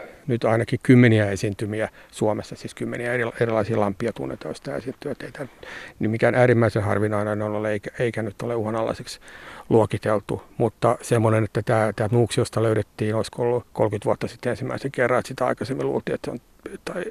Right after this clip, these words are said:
luultiin, että sitä on vaan tuolla Itä-Suomessa, mutta, mutta nyt sit tiedetään täältä Nuuksiosta aika, aika monelta paikalta. Ja tää on siinä mä-, siinä määrin kiinnostava laji, että tää on, tätä on hyvin harvassa Euroopan maissa, maassa. Elikkä tänne tulee paljon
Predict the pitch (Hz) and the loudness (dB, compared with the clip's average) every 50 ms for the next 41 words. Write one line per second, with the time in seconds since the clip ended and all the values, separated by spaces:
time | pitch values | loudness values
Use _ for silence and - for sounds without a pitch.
0 | - _ - 285 - 175 139 127 - 147 127 - - - 131 131 131 135 135 139 | -12 _ -10 -4 -2 -2 -2 -2 -4 -6 -8 -8 -6 -6 -4 -4 -4 -4 -4 -4
1 | 131 135 135 - 139 - 147 143 135 139 123 - - - 120 123 110 - _ - | -6 -6 -8 -8 -8 -6 -6 -6 -6 -6 -8 -6 -6 -4 -4 -4 -4 -4 _ -4
2 | 107 - - - - - - - - - - 113 107 - - 127 - - - - | -4 -4 -8 -16 -20 -20 -20 -20 -8 -4 -2 -2 -2 0 -2 -2 -4 -4 -4 -4
3 | 123 107 - 113 107 - - - - 147 127 123 113 113 123 117 131 107 110 117 | -4 -4 -4 -4 -4 -4 -4 0 2 4 6 6 6 4 4 4 4 4 4 2
4 | 107 98 - - 107 - 107 98 - - - - 113 110 - 107 104 107 110 104 | 2 0 -2 -4 -4 -4 -4 -6 -6 -6 -2 -2 -2 0 0 0 2 2 2 2
5 | 101 101 - 98 - - _ _ - 117 110 113 - - 135 123 - - 131 - | 0 -2 -4 -8 -10 -12 _ _ 0 2 4 4 4 2 2 2 4 4 2 2
6 | - - - - - - - - 139 127 131 127 - 131 127 123 - 156 143 139 | 0 -6 -16 -18 -18 -12 2 6 6 6 6 6 6 6 6 10 10 10 12 12
7 | 131 127 127 - - - - - 143 147 143 131 127 123 117 113 110 104 - - | 10 10 8 6 2 0 4 8 8 10 10 10 10 8 8 8 6 6 8 8
8 | 117 113 117 107 - - 113 107 107 107 104 101 - - - _ _ - - - | 8 8 8 6 4 4 6 8 8 8 6 6 4 -2 -12 _ _ -20 -20 -20
9 | - - - 131 120 120 117 113 110 104 - - 107 - 123 113 107 104 107 101 | -20 0 4 6 8 10 10 8 8 6 2 -2 0 4 4 6 6 6 6 4
10 | - - - - 123 120 110 120 123 117 107 117 113 107 107 - - 101 101 104 | 0 -2 0 4 6 6 8 8 8 8 8 8 6 6 4 4 2 2 2 2
11 | 107 101 98 - 101 101 104 104 104 - - 127 120 - - - - - - - | 2 2 2 0 0 0 2 0 0 0 -2 -2 -4 -4 -4 -10 -18 -20 -20 -16
12 | - 233 - - 113 107 104 - - - 104 98 - - - 165 123 117 110 - | -14 -4 0 2 2 2 2 0 -4 -6 -6 -6 -10 -10 -8 -6 -6 -6 -6 -4
13 | - 120 - - - - - - - - - - _ - 123 117 113 - - - | -4 -4 -4 -4 -10 -16 -16 -16 -16 -18 -18 -16 _ 0 0 2 2 2 2 4
14 | 120 117 110 - - 117 117 113 107 107 101 | 4 4 6 6 6 8 8 8 6 4 2